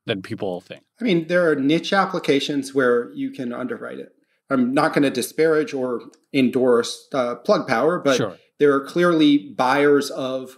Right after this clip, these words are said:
Speaker 2: fuel cell driven forklifts because you can, uh, have the hydrogen right there on site and it
Speaker 1: Hmm.
Speaker 2: makes sense. The, it, to, you know, our understanding of how you would have to underwrite that asset to justify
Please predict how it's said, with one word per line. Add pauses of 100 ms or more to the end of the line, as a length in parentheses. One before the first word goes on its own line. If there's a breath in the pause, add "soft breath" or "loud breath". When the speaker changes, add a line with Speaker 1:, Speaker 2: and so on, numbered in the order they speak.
(120)
Speaker 2:
fuel
cell
driven
forklifts
because
you
can, (380 soft breath)
uh,
have
the
hydrogen
right
there
on
site (100)
and
it
Speaker 1:
Hmm.
Speaker 2:
makes
sense. (300 soft breath)
The,
it,
to, (380)
you
know, (280)
our
understanding
of
how
you
would
have
to
underwrite
that
asset
to
justify